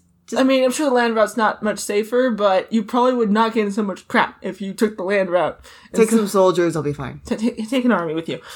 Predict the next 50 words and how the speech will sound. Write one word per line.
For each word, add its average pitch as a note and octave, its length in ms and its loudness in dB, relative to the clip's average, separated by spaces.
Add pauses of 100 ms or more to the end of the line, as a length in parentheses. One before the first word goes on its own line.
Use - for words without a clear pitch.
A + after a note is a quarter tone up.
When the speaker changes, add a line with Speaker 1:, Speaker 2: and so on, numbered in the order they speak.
(160)
Speaker 2:
Something. G#3+ 320 4
But G#3+ 100 2
anyway, G#3 180 2
this G#3+ 180 -2
guy, C#4+ 320 6
it's B3 280 4
basically, B3 540 0
you G#3 140 -4
have, G3 480 0
um, E3+ 500 -2
Mediterranean, G3+ 440 -2
you F#3+ 60 -2
have, E3 120 -2
like, F3 180 -6
you - 60 -8
have - 80 -14
Syria A3 520 2
in G3 100 0
there, F#3 300 -2
you F3 160 -6
Speaker 1:
Mm-hmm. F3+ 60 -6 (120)
Speaker 2:
have E3 480 -4
most A#3+ 240 6
of F#3 120 -4
Greece, F3 560 0 (360)
a F#3+ 40 -8
lot G3 180 4
of F3+ 60 4
areas. E3+ 560 2 (380)
Um, D#3+ 220 -4
the E3+ 60 -6
set B3 200 2
was G3+ 140 0
very F#3 380 0
Babylonian, F3 560 0
Speaker 1:
You F#3+ 80 2
got F3+ 140 4
Speaker 2:
which E3+ 80 -6
threw A3 340 2
me A#3 80 4
off B3 180 2
for G3+ 80 -2
a F3+ 60 0
Speaker 1:
Taurus, F3 120 -4 (220)
Speaker 2:
minute. - 100 -10
Speaker 1:
you F3 60 -2
got F3 240 0
Tyre, G#3 600 2
you F3 180 0
got E3 540 0